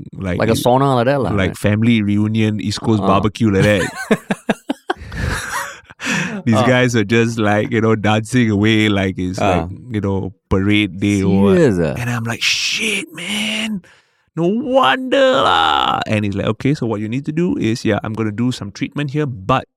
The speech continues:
Speaker 1: you need to fix your drainage issue."
Speaker 2: Oh.
Speaker 1: So then we call the plumber in, who's coming in, in the, a couple of days to make sure the water goes down. Because that's not, that's not where you check, right? You assume
Speaker 2: Ah.
Speaker 1: all your water is going down because there's no, like, ponding in
Speaker 2: So
Speaker 1: your
Speaker 2: this is below the, the,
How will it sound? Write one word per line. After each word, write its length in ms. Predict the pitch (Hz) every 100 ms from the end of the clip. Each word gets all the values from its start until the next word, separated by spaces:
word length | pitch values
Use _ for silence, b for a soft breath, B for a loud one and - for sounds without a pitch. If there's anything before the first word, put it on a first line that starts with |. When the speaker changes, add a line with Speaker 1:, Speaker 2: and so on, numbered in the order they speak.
| _ _ _
Speaker 1:
you 100 | 104
need 160 | 104 123
to 80 | -
fix 320 | - 135 -
your 100 | 85
drainage 500 | 92 - 113 139 -
issue." 240 | - - - - _ _ -
Speaker 2:
Oh. 640 | 95 110 127 110 78 67
Speaker 1:
So 240 | - 107 104
then 220 | 110 113
we 60 | 98
call 200 | 131 123
the 60 |
plumber 320 | 101 123 123 123
in, 460 | 113 131 165 170 160
who's 80 | 147
coming 300 | - 107 110
in, 120 | 113
in 120 | 101
the, 240 | 104 - -
a 40 |
couple 240 | - 101 107
of 60 | 98
days 380 | 107 131 - -
to 80 | - - -
make 140 | - 110
sure 120 | -
the 100 | 101
water 400 | 95 110 - 113
goes 220 | 101 98
down. 160 | - 90
Because 160 | - 185
that's 240 | 226 - - 180
not, 160 | 196 - -
that's 160 | 190
not 80 | 202
where 80 | 170
you 80 | 120
check, 240 | - 156
right? 140 | 131 -
You 160 | - 135 135
assume 340 | 101 123 117
Speaker 2:
Ah. 40 | 85
Speaker 1:
all 80 | 139
your 80 | 101
water 240 | 117 -
is 140 | 135 104
going 240 | 113 113
down 240 | 110 113
because 220 | 107 - 104
there's 160 | 95
no, 80 | 113
like, 240 | 110 98 -
ponding 400 | - 104 110 107
in 60 | 101
Speaker 2:
So 60 | 190
Speaker 1:
your 100 | 226
Speaker 2:
this 80 | 233
is 100 | 135
below 420 | 110 117 165 160
the, 400 | 107 92 90 87
the, 560 | - 95 90 87 87